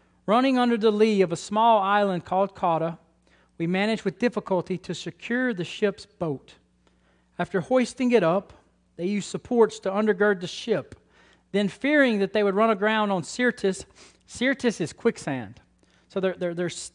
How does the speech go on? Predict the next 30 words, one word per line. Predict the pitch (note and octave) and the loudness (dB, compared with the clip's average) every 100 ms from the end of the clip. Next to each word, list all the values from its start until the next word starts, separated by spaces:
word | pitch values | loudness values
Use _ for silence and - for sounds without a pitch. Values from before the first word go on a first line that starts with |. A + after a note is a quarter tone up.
| - | -2
trying | A#3 A3+ | 0 2
to | |
secure | G#3+ G#3+ - C4 | 0 -4 -2 0
this | A3+ G#3 | 0 -2
ship. | - B3+ B3 - | -2 2 2 2
They're | F#3+ | 0
worried | G#3+ A#3 | 4 4
about | G#3+ G#3 G3 | 4 2 2
running | A3 G#3+ | 2 0
aground | G3 G#3 G#3+ G#3 | -2 -2 0 0
on | G#3 | -2
this | F#3+ | -4
quicksand. | - - C#4 - - C#3+ D3 F3+ - _ - - _ - | -6 -4 -4 -4 -8 -4 -4 -4 -8 _ -20 -20 _ -14
And | D#3 E3 D#3+ | -8 -8 -8
it | |
says | - G3 F3 | -4 -2 -2
that | F#3 | -2
they | F#3+ D#3+ | -4 -4
lowered | E3 G3 A#3 A3+ - - | -2 0 0 -2 -4 -12
the | - | -10
gear, | E3 E3+ F#3 F3+ F3 - _ _ _ | -8 -2 0 0 -2 -8 _ _ _
thus | F3 F3 E3+ - | 0 0 -2 -6
were | E3 | -6
driven | C#3+ - D#3 D#3 | -6 -4 -4 -4
along. | D3 C#3 B2 A#2+ - _ _ _ | -4 -6 -8 -10 -16 _ _ _
It | - - _ _ _ _ | -20 -20 _ _ _ _
says | _ F3+ E3 | _ -6 -4
in | F3 | -2
verse | F3 F3 G3 | -2 -2 -2
eighteen, | F3 - G3 F3 A#2+ | -4 -2 -2 -2 -4